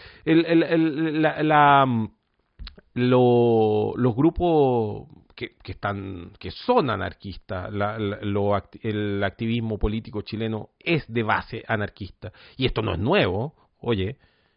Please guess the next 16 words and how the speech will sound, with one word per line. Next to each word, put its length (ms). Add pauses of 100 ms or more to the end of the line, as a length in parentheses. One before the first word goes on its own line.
esto, 280 (440)
con 120
esto 200
no 80
me 80
estoy 180
trata-, 320
no 80
estoy 200
postulando 580
a 20
ningún 380
premio 320
nacional 400
diciéndote 560
que, 320